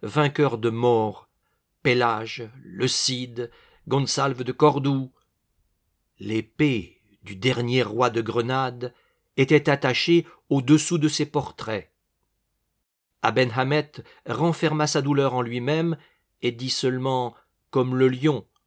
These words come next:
en regardant ces tableaux, « Nous ne savons pas peindre. » Le généreux Lautrec, qui voyait les yeux de l'Abencerrage se tourner malgré lui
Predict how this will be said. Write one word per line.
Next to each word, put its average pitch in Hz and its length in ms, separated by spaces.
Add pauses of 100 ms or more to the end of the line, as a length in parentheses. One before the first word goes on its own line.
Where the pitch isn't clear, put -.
(180)
en 123 140
regardant 120 500
ces 117 200
tableaux, « 120 440 (920)
Nous 131 160
ne 120 120
savons 107 460
pas 107 200
peindre. » 101 640 (1080)
Le 117 140
généreux 156 420
Lautrec, 156 560 (300)
qui 117 120
voyait 131 300
les 131 300
yeux 160 80
de 131 100
l'Abencerrage 127 920
se - 240
tourner 127 560
malgré 139 520
lui 175 280